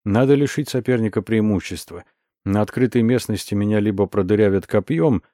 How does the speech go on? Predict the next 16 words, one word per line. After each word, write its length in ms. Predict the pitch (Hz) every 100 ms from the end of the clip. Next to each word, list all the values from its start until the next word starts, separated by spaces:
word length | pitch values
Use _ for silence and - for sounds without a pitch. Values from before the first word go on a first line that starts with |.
| _
двое 460 | 98 101 107 104 95
еще 240 | 92 -
не 140 | 101 131
выбросили 520 | 123 85 87 - 87
свои 260 | 82 92 87
ланцеи, 560 | 90 87 - 80 - _ -
либо 260 | 156 151 135
окружат. 540 | - 101 78 73 _ _ _ _ _ _ _ -
Я 180 | 101 120
провалился 580 | 113 101 95 90 -
в 80 | 92
винограднике, 680 | 92 101 123 160 147 135 131
пытаясь 480 | 123 123 120 110 -
восстановить 600 | 107 - - 107 107 101
сбившееся 560 | 92 104 98 104 85 101
дыхание. 520 | 98 - 101 95